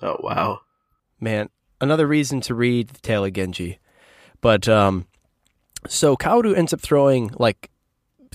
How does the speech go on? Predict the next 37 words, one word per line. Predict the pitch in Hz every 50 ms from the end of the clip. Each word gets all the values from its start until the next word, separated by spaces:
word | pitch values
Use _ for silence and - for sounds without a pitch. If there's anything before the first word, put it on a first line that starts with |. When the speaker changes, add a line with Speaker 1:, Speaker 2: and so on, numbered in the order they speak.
| - - -
Speaker 2:
Kurama | - 143 131 131 131 139 139 131 120 110
style, | - - - 104 95 92 87 85 92
these | - 120 113 107 - - 113
roses | 110 120 139 139 143 143 135 113 113 101 98 98 110
right | 113 120 123 123 127 -
at, | 123 117 113 110 - - - - _ _ - - - - _
uh, | - 113 104 95
Sa-chan, | - - - 117 117 113 - - 101 92 92 90
and | 92 95
for | - 113
those | 110 107 101 -
Kurama | - - - 113 104 104 104 95
from | - - 101 101
Yu | 104 110
Yu | 113 104
Hakusho, | 101 113 101 98 - 104 95 - - 95 90 90
because, | - 113 - - 110 - - 131
uh, | 123 123 - - - - -
I'll | 117 131
be | 135 139 120
fully | - - 127 123 117 107
honest, | 104 104 98 -
that's | 117 107 - -
exactly | 104 - - - - 123 113 113 - - 113
what | 107 110 107
it | 95
reminded | 101 104 104 101 104 101 104 101
me | 98 92 92
of. | 95 92 92 90 - _ _ - - - - - - - -
Um, | 117 113 113 104 113
and | 117 113
the | 110
roses | 107 139 156 175 151 - 135 120 135
Speaker 1:
Yeah, | 127 120 117
me | 113 113 107
too. | - 107 95 98
Speaker 2:
stick | - - - - 160 147